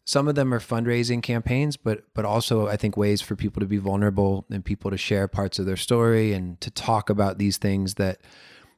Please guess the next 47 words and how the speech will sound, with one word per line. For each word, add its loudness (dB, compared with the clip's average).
you 0
know, 0
a -2
lot 0
of -6
people -2
tend -4
not -4
to -12
talk -12
about. -20
And 0
then 4
over 2
time, -2
we've -2
responded -2
to -2
almost -2
a -2
quarter 2
million 0
messages 0
that -4
have -4
come -2
in 0
from -4
a -2
hundred -2
different -6
countries. 0
And -2
we've -2
been 0
able 2
to 2
give 0
more -2
than -2
two 2
million 4
dollars 2
to -2
treatment -2
and -4
recovery. -6